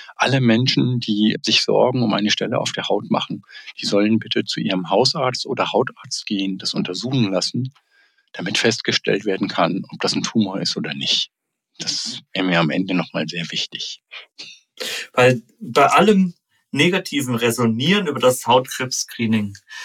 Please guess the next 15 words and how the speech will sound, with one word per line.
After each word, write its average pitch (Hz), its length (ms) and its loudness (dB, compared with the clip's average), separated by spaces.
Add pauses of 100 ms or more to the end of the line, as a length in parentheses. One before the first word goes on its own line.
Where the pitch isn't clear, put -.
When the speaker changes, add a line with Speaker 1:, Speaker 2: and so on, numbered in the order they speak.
(280)
Speaker 2:
und - 420 -6
das 139 160 2
kriegen 170 240 2
viele 151 300 0
oft 127 220 0
in 123 60 2
den 120 120 2
falschen 123 540 -4
Hals, - 480 -6 (640)
kritisieren 139 560 0
wir 139 100 0
nicht 147 340 2
die 160 100 -6
diagnostische 131 720 -2
Maßnahme. 113 800 -6